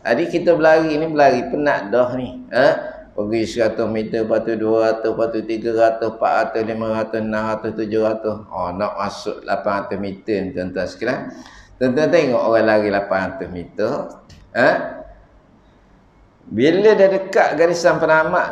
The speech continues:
tu, dia lebih laju daripada mula-mula dia berlari. Lebih laju lagi daripada mula-mula dia,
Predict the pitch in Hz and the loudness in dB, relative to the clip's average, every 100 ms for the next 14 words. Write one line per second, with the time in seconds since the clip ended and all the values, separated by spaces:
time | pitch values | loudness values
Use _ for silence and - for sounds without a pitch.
0 | 156 180 185 - - - - 110 165 170 | -8 -12 -14 -18 -20 -18 -8 2 4 4
1 | 170 165 160 156 170 131 120 107 113 113 | 4 4 4 4 2 0 0 0 4 4
2 | 113 107 117 113 113 104 95 92 87 90 | 4 2 0 0 0 0 -2 -4 -2 -2
3 | 80 76 - - _ _ _ _ 135 165 | -2 -8 -14 -20 _ _ _ _ -4 2
4 | 175 170 180 180 185 165 143 104 90 69 | 4 6 4 2 -2 2 2 2 -6 -12
5 | - 107 110 117 120 151 127 120 113 120 | -8 -4 2 4 4 4 2 0 0 0
6 | 143 127 143 156 | 2 2 0 -2